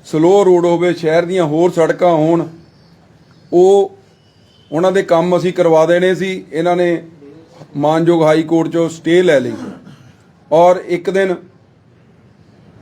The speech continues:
ਕੁਲਵੰਤ ਕੌਰ ਐਮਸੀ ਨੇ ਕਿਹਾ ਕਿ ਮੇਰੇ ਵਾਰਡ ਦੇ ਕੰਮ ਨਹੀਂ ਪਾਏ।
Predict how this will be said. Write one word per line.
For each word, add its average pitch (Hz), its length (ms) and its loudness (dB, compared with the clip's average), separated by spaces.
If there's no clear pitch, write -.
ਕੁਲਵੰਤ 175 420 2
ਕੌਰ 185 200 -2
ਐਮਸੀ 175 360 -2
ਨੇ 180 140 2
ਕਿਹਾ 180 180 2
ਕਿ 190 140 -4
ਮੇਰੇ 175 300 2
ਵਾਰਡ 165 260 2
ਦੇ 170 140 -4
ਕੰਮ 156 260 -4
ਨਹੀਂ 160 140 -2
ਪਾਏ। 165 380 0